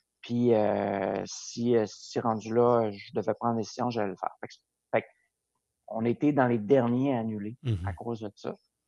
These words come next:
Speaker 1: Mais pendant ce temps-là, je, euh,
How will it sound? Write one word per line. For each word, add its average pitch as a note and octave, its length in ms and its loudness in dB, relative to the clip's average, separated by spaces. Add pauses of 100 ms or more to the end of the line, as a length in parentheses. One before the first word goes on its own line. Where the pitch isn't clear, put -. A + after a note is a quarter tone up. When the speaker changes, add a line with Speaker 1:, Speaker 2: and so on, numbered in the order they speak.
(1080)
Speaker 1:
Mais A#2+ 140 4
pendant C#3 460 6
ce - 100 -2
temps-là, C3+ 580 8
je, - 600 -4
euh, A2 680 4